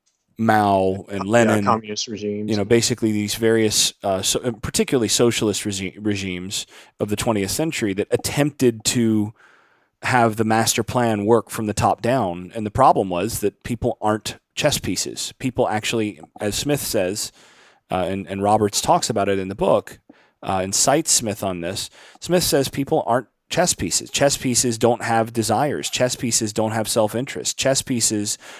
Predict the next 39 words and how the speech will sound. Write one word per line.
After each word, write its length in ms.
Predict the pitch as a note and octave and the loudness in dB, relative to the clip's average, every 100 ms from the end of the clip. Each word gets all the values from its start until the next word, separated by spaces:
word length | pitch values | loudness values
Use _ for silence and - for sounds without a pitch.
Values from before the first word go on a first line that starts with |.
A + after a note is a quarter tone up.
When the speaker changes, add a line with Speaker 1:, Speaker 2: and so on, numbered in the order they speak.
| - | -10
Speaker 1:
just 220 | A#2+ A2+ | -2 -2
do 160 | G#2+ A2 | 0 2
what 200 | A2+ A2+ | 2 2
the 240 | A#2 G#2+ | 4 4
hand 320 | G#2 A#2 A2 G#2+ | 4 0 0 0
tells 300 | C3 F#3 B2 | 2 2 0
them 160 | F#2 | -6
to 80 | F#2 | -8
do. 300 | E2 G1+ G1+ _ - _ - | -8 -8 -10 _ -20 _ 0
People, 300 | C#3+ G#3+ G#3 | 2 6 6
on 100 | B2 | 6
the 100 | G#2 | 4
other 200 | G2 F#2+ | 2 2
hand, 360 | F#2+ G2+ D#3 - | -2 -4 -6 -8
have 160 | A2+ B2+ | 0 2
their 160 | D3+ D3+ | 4 4
own 140 | A#3 | 4
ideas 460 | C3 F#2+ G2 F2 F#2+ | 2 2 0 0 0
about 200 | G2 F2 | -2 0
what 160 | G#2 | 0
they 120 | G#2+ | 2
should 240 | F#2+ G2 E2 | 2 -2 -4
do. 180 | D2 B1 | -6 -4
So 160 | - | -2
you 140 | A2 C3 | 0 4
might 180 | C3+ | 2
move 220 | A#2 C3 B2+ | 4 2 4
them 160 | B2 | 0
to 80 | A#2 | 2
that 220 | A#2+ F#3+ | 2 2
square, 300 | - - G2 | 0 -2 0
and 120 | A#2 | 2
then 100 | A#2 | 0
suddenly 380 | A#2 C3 B2+ C3 | 0 2 2 2
they're 160 | B2+ C3 | 2 4
over 200 | C3+ C#3+ | 4 2
in 60 | |
another 300 | D3 E3+ A3 | 0 0 0
square. 420 | D#3 - - - | -2 -4 -8 -12